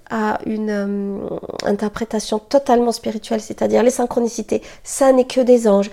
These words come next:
ça n'est que nos guides spirituels, euh, ça n'est que des défunts, et au contraire, se cantonner uniquement à, ben, la synchronicité, c'est juste mon inconscient, en fait, qui projette des choses, et puis point barre.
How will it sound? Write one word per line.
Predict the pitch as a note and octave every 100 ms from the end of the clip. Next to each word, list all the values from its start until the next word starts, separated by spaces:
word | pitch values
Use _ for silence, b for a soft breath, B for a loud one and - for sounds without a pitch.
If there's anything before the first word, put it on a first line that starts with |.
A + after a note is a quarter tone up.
| B
ça | - - G#3+
n'est | A#3
que | A#3 C4
nos | C4
guides | A#3+ A#3+
spirituels, | - A#3 A3+ A3 - F#3 F#3+ B B B -
euh, | F#3+
ça | - A3+
n'est | A#3
que | A#3 B3
des | A3
défunts, | G#3 A3+ - B3+ D#4+ - B B B B B - - _ -
et | D#4 -
au | C4+
contraire, | - A#3+ - B3 D4 C4+
se | -
cantonner | A#3+ B3 - A#3+ A#3+
uniquement | C4+ B3+ B3+ A#3 B3+ C#4
à, | A#3
ben, | A#3+ G#3
la | G#3
synchronicité, | G#3 G3+ G3+ G3 F#3+ -
c'est | B3 F#3+
juste | G3 G#3+ -
mon | F#3+ G3
inconscient, | F#3 - F3+ - A3
en | G3+
fait, | - G3
qui | - -
projette | - F#3+ F#3 -
des | E3
choses, | - G#3 G3
et |
puis | -
point | G3+ F#3
barre. | - E3+